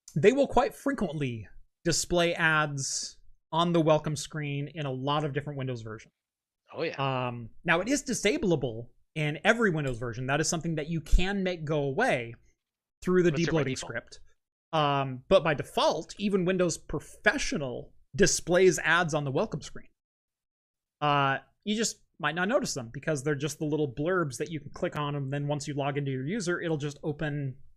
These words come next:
Speaker 1: Edge. Regardless of your default browser, it'll open Edge.
Speaker 2: Right, it's always
Speaker 1: which,
Speaker 2: Edge, it's
Speaker 1: again,
Speaker 2: always Edge.
Speaker 1: let's, it'll open Edge. Uh, uh,
Speaker 2: <laughs>
Speaker 1: and then Microsoft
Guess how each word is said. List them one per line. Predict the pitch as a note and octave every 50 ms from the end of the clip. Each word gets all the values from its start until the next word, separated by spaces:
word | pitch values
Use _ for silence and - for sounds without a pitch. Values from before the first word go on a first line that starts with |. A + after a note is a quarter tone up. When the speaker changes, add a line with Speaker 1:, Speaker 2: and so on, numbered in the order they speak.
| _ _ _ _ -
Speaker 1:
Edge. | E3+ D#3 C#3 D3 C#3+ C3+ C#3 - - - - - - - - _ _ _ _ _ _ _ _ _
Regardless | - D#3 D#3 A3 A3+ G3+ F#3 D#3 F3+
of | F3 D#3
your | D#3+ D#3
default | D3+ - F#3+ F3 D3+
browser, | C#3+ C#3 B2+ A#2+ A#2+ - B2+ C3+
it'll | D3 D3+ D#3 D#3
open | F3+ E3 - E3 D3 -
Edge. | E3+ E3 C#3+
Speaker 2:
Right, | C3+ B2 B2+ - C3
it's | B2 - - -
always | C3 C3+ D3 D3 C#3 B2+ -
Speaker 1:
which, | F3 F3 B2 A#2
Speaker 2:
Edge, | -
it's | - D#3+
Speaker 1:
again, | D3 - A3 G#3+ F3
Speaker 2:
always | D#3 D3+ C#3+
Edge. | C#3+
Speaker 1:
let's, | C#3+ C#3+ - - - - - - - _ _ _ _ _ _ _ _ _ _
it'll | - D#3 D#3 D3+ -
open | F#3 E3+ - D#3 C3+ - _ -
Edge. | D#3+ D#3+ A#2+ B2 B2+ C3 - - - - - - - - _ _ _ _ _ _ _ -
Uh, | E3 E3 D#3+ D#3 D3 C#3+ C#3+ C#3 C3+ C3 - - - F#3 - _ _ _ _ _ _ _ _ _ _ _ _ _ _ _ _ _ _ _ _ _ _ _ _ - - - - - - - - - - - _ _ _ _ _ _ _ -
uh, | D#3+ D#3+ D#3 D#3 D#3 D#3 D3+ D#3 D#3 D#3 D#3 D#3+ - - - - - - - - -
Speaker 2:
<laughs> | - - - F3+ - - - - - -
Speaker 1:
and | G3+ G#3+ C4+
then | E4 F4 C4+ F3 D#3+ F#3+ C4+ F4+ F#4 - - - - - E3
Microsoft | F3 G3+ A#3 A#3 - G#3+ - - F3 E3+ F3+ G#3 - - -